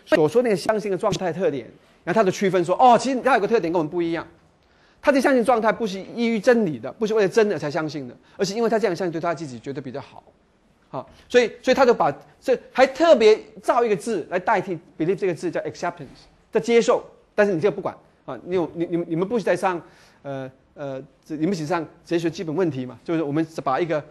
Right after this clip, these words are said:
把一个基本的一些想法说一下就好了，不需要再往下面再分了啊，就更多的术-，术语，呃，没有必要就不要，不要，不要说哈。所以这是一个说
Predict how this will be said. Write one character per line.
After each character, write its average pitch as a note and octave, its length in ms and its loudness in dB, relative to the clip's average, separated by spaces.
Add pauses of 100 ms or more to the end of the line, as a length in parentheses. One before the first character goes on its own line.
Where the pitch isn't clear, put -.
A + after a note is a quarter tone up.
(460)
把 C#3 160 -6
一 F3 60 0
个 E3 100 -2
基 G3 240 -8
本 C3+ 220 -6
的 C3 120 -10 (380)
一 F#3 80 -8
些 F#3+ 100 2
想 E3+ 240 0
法 C3 140 -2
说 F#3 160 -4
一 E3 40 -2
下 E3 60 -2
就 D3+ 80 -4
好 B2 140 -10
了， C#3 160 -16
不 A#3+ 100 -6
需 G#3+ 120 -2
要 D#3+ 160 2 (420)
再 E3+ 140 4
往 C3+ 120 -6 (480)
下 E3+ 160 -6
面 D3+ 120 -4
再 D3+ 100 -4
分 D3+ 220 -4
了 B2 80 -10
啊， B2+ 100 -16 (180)
就 F3 140 0 (160)
更 G#3+ 140 2
多 A3 120 6
的 F3+ 160 2 (380)
术-， G3 320 -2
术 A#3 220 -2
语， C3 180 -4 (800)
呃， C#3+ 100 -8
没 G3 100 0
有 F#3+ 60 4
必 G#3 100 -4
要 E3+ 120 0
就 D3+ 40 -4
不 D3 120 -10
要， D3 140 -4
不 - 140 -10
要， D3 80 -4
不 D#3+ 100 -8
要 C#3 80 -6
说 C3+ 220 -14
哈。 B2+ 120 -20 (420)
所 C#4+ 140 2
以 - 20 2
这 F4 220 -2
是 B3+ 120 -8
一 B3+ 120 -4
个 A3 160 2
说 A#3 360 2